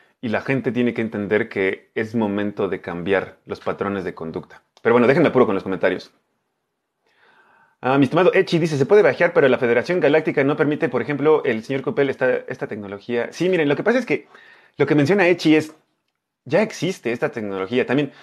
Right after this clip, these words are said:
si ustedes van a la página de Revolución, pueden buscar un documental que se llama Above Majestic.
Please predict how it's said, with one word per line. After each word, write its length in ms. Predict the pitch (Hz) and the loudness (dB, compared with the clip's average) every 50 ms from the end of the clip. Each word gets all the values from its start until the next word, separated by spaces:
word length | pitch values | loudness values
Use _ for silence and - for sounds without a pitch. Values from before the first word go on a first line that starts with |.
| - - - | -20 -18 -10
si 120 | - 127 | -6 -6
ustedes 280 | 113 - 165 190 170 127 | -2 2 4 4 4 4
van 160 | 139 135 123 | 2 0 0
a 40 | 107 | -2
la 120 | 95 - | -2 -2
página 260 | 113 113 113 120 104 | -2 -2 0 0 0
de 80 | 95 92 | 0 0
Revolución, 540 | 90 92 87 98 92 - - 160 196 208 - | 0 0 -4 -4 -6 -4 -6 -6 -6 -6 -2
pueden 240 | - 139 143 147 135 | 0 0 0 0 0
buscar 280 | 110 107 - - 117 | -4 -6 -6 -4 -4
un 80 | 127 123 | -2 -4
documental 460 | 113 110 - 107 101 95 90 110 107 | -4 -4 -6 -6 -8 -6 -6 -8 -8
que 100 | - 120 | -8 -8
se 80 | 104 101 | -8 -8
llama 240 | 104 101 113 117 117 | -6 -6 -6 -6 -6
Above 460 | - - 107 98 95 123 139 139 - 120 | -8 -8 -8 -2 0 0 0 -2 -4 -10
Majestic. 640 | 117 104 92 110 113 110 - - 87 - - _ | -10 -8 -6 -6 -8 -8 -8 -18 -20 -20 -20 _